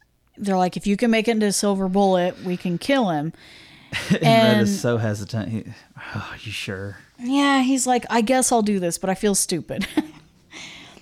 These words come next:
Speaker 1: So he goes and he has a silver bullet made, and he makes up a, a story to the gunsmith about why he's having it made.
Speaker 2: This is one of, another one of my favorite parts of this movie.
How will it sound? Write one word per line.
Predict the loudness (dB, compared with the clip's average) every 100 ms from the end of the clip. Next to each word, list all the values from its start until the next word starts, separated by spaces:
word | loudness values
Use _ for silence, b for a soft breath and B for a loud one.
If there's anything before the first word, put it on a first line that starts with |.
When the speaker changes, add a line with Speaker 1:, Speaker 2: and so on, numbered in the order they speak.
| B -20 -6
Speaker 1:
So | 0 2
he | 4
goes | 4 2
and | 0
he | 0
has | 0
a | 0
silver | 0 0 0
bullet | 0 0 0 0
made, | -2 -2 -2
and | -2
he | 0
makes | 0 0 0
up | 0 0
a, | 0 0
a | 0
story | 0 2 2 2 0 -2
to | -4 -4
the | -2
gunsmith | 0 0 -2 -4 -4 -4 0
about | 2 2 2
why | 2 2
he's | 0 -2
having | 0 0 -4
it | -8
made. | -8 -8 -2
Speaker 2:
This | 0 2
is | 2
one | 2 2
of, | 2 0
another | 0 0 2
one | 2 0
of |
my | 0
favorite | 0 -2 0
parts | -2 -4
of | -6
this | -6
movie. | -4 -2 -4